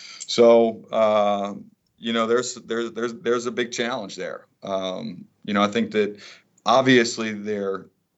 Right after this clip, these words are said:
tremendously talented, and I, I don't think that that should be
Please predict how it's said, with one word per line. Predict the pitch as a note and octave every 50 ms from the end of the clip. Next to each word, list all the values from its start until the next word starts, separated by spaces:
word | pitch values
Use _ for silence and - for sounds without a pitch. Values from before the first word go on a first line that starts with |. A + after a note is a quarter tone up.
| _ _ _ _ -
tremendously | - - C#3+ C3+ C#3 C#3+ C#3+ C#3 B2+ A#2+ G#2+ - - G2 F#2
talented, | - - F#2 F2+ F2 F2 E2 - - - - - - _ _ _ -
and | - G2 G2 G2 G2 G2 G2
I, | G#2 A2+ A#2 G2+ G2+ G#2+
I | G#2
don't | G#2+ A2+ A2+
think | A2+ - A#2 G2+ G2+
that | G#2+ G#2 G2 G#2
that | G#2+ G#2 -
should | - - G2+ F#2+
be | G2+ G2 G2 F#2+ F#2+